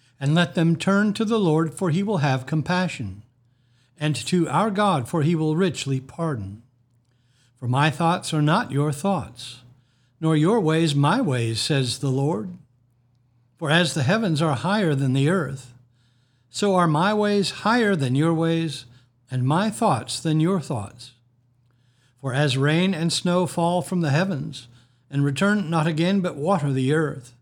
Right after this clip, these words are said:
bringing forth life and giving growth, seed for sowing and bread for eating, so is my word that goes forth from my mouth. It will not return to me empty, but it will accomplish that which I have purposed,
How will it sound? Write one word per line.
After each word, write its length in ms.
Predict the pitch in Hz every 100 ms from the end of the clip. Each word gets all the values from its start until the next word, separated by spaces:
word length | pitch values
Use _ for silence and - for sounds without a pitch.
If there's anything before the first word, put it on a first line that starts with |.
| _ _ _ _ _ _ -
bringing 320 | 139 170 175
forth 320 | - 196 170
life 380 | 151 151 196 214
and 200 | 240 175
giving 300 | 139 139 165
growth, 460 | 160 208 156 101 - - _ _ _ _ _ _
seed 440 | - - 190 202 151
for 140 | 156
sowing 500 | - 208 254 262 -
and 300 | 139 127 117
bread 280 | 147 196 190
for 200 | - 220
eating, 460 | 139 113 101 101 - _ _ _ _ _ _ _ _
so 320 | - 165 180
is 240 | 185 170 143
my 240 | 151 196
word 260 | 185 170 170
that 80 | 165
goes 280 | 180 180
forth 300 | - 196 190
from 200 | - 190
my 200 | 175 175
mouth. 460 | 240 135 98 - - - _ _ _ _ _ -
It 160 | 185
will 200 | 160 131
not 300 | 143 202 208
return 420 | 131 - 170 196 -
to 100 | 139
me 180 | 123 135
empty, 480 | 165 - 190 180 - _ _ _ _ _ _ _ _ -
but 120 | 139
it 100 | 147
will 300 | 175 240 180
accomplish 540 | - 165 139 156 -
that 260 | 160 226 -
which 200 | 139 151
I 140 | 135
have 220 | 127 120
purposed, 600 | - 190 196 170 - -